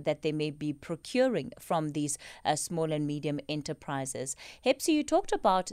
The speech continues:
the, the, the importance of businesses giving feedback. And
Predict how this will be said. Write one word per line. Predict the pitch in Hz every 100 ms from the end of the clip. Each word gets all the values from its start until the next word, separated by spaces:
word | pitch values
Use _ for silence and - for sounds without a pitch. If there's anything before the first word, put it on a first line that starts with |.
| 170
the, | 185 -
the, | 175 170 -
the | 160 180
importance | 170 - 190 190 190 180
of | 165 147 _ - _ -
businesses | 180 175 185 170 165 139
giving | - 156 165
feedback. | 151 - 180 156 - 139 - _ - - - - - - -
And | 208 202 196 175